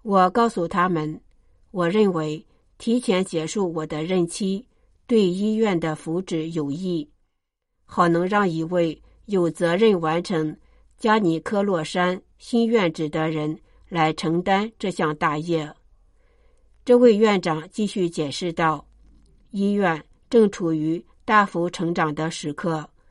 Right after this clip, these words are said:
很多举措正在进行。因此，我认为人们能了解我此举是对耶稣圣婴医院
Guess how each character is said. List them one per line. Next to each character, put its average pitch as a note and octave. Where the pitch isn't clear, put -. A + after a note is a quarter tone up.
很 F#3
多 A3
举 D#3+
措 F#3
正 G#3
在 F3+
进 F3
行。 D3+
因 G#3
此， F3
我 F3
认 G3+
为 D#3+
人 F#3+
们 G#3+
能 G3
了 F3+
解 E3
我 F3+
此 F#3+
举 F3
是 G#3+
对 G3
耶 G#3
稣 G#3
圣 G3
婴 F#3+
医 G3+
院 F#3+